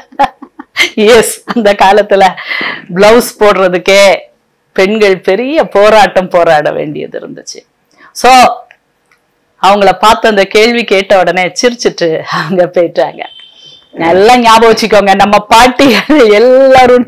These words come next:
topless தான், வெறும் ஒரு ம-, ஒரு சேலை மட்டும்தான் போட்டிருப்பாங்க. ஓகே, என்கிட்ட அப்படி என்னுடைய முன்னோத-, மு-, முன்னோர்களுடைய photos கூட இருக்கு, நான் அதை உங்களுக்கு காட்டுறேன். Okay, so in spite of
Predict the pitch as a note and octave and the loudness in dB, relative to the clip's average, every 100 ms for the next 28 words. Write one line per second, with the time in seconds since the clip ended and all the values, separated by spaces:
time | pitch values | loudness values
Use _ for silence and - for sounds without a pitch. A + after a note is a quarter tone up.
0 | A3+ G#3+ G#3+ G3+ F#3+ - G3 F#3+ E3 - | 2 0 2 -2 -2 0 2 2 0 -6
1 | _ _ _ _ _ G3+ A3 A#3 A3+ G#3 | _ _ _ _ _ 0 4 4 4 2
2 | G3+ G3+ G#3 G3+ G3 G3+ G#3 A#3+ B3 C4 | 0 0 -2 0 2 2 0 2 4 4
3 | B3 A#3 G#3+ A#3 A#3+ G#3+ G3+ G3+ F#3 F#3+ | 4 2 2 2 2 2 0 -2 -2 -2
4 | F3 F3 F3 D3+ - _ - A3+ C4+ A#3+ | 0 2 2 0 -8 _ -4 0 2 2
5 | G#3 G#3+ G3 G3+ G3+ G#3 G3+ A3 C4 B3+ | 2 2 2 0 0 0 -2 -2 0 0
6 | A3 G3 G3 F#3+ F3 - - G#3 B3+ C#4 | 2 2 0 -4 -12 -16 -6 0 2 4
7 | C4 B3 A3 G3+ - A#3 C#4 B3+ - C4+ | 4 2 2 0 2 0 2 0 2 2
8 | B3+ G3 G3 F#3+ G3 G3 F#3+ A#3 G3+ E3+ | 2 2 0 2 0 0 -2 -2 -2 -2
9 | D3 D#3+ D3 _ _ _ _ G#3 A#3+ C#4+ | -2 -6 -8 _ _ _ _ -2 0 2
10 | C#4+ D4+ - _ - - - G#3+ A3 G#3 | 2 0 -6 _ -18 -8 0 2 4 0
11 | F#3+ A#3+ B3 C#4 | -2 -2 0 0